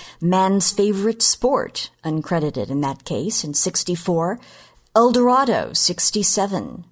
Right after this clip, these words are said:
Rio Lobo, seventy, The Long Goodbye in seventy-three. And this brings me to the final and perhaps most controversial point of her career.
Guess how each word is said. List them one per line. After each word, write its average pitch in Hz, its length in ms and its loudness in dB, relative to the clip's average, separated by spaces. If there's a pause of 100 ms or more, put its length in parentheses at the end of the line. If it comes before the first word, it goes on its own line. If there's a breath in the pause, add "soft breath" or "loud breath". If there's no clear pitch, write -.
Rio 214 320 4
Lobo, 220 680 2
seventy, 175 760 -2 (140)
The 196 120 2
Long 185 380 2
Goodbye 147 680 -2
in 156 140 -4
seventy-three. 147 1080 -4 (680 soft breath)
And 294 460 4
this 226 340 2
brings 190 460 0
me 165 380 0
to 151 720 -4 (140)
the 170 160 -2
final 190 500 2
and 196 100 0
perhaps 208 400 0
most 190 200 0
controversial 165 720 -2
point 131 420 -4
of 143 120 -10
her 151 120 -10
career. 147 580 -6